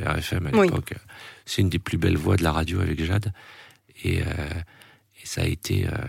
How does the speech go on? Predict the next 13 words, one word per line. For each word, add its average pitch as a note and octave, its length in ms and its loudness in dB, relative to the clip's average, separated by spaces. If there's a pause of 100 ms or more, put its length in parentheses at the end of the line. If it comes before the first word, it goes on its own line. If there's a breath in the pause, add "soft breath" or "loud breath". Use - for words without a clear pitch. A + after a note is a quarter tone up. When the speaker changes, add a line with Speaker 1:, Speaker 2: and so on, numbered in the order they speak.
Speaker 1:
des D#2+ 200 -4
années E2 140 2
fantastiques. G2 440 -2
J'ai - 80 2
appris - 220 -2
beaucoup - 240 0
à A#2+ 60 4
ses A2 120 -4
côtés. - 260 -6 (420 loud breath)
Speaker 2:
Et E3+ 40 0
c'était E3+ 220 2
Patrick - 540 4
Meyer, G3 320 6